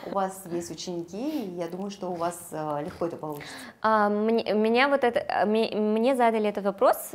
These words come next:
Speaker 2: что, что будете делать, если вам не дадут грант?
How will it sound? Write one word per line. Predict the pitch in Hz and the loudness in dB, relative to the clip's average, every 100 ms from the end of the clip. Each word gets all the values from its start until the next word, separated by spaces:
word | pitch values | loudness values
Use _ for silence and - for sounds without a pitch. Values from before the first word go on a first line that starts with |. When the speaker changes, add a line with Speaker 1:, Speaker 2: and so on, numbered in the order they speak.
| - - 190 | -16 -14 -14
Speaker 2:
что, | 190 - 190 | -6 0 0
что | 190 277 | 2 2
будете | 240 208 208 190 | 2 0 -2 -2
делать, | 233 269 277 | 4 4 2
если | 214 190 | -2 0
вам | 190 185 | -2 -2
не | 180 | -4
дадут | 180 170 - | -6 -6 -10
грант? | - 151 | -14 -14